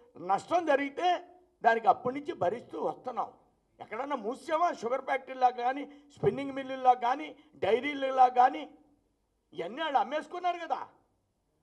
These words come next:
వాళ్ళే డైరీలు పెట్టేసుకున్నారు కదా. ప్రైవేటైజేషన్ వాళ్ళకే.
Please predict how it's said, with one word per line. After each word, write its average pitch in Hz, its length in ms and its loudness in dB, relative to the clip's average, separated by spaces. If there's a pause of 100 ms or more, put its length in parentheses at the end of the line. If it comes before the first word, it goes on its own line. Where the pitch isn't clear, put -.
వాళ్ళే 285 300 4
డైరీలు 339 340 0
పెట్టేసుకున్నారు 349 640 -2
కదా. 277 200 0
ప్రైవేటైజేషన్ 311 880 -4
వాళ్ళకే. 240 680 -2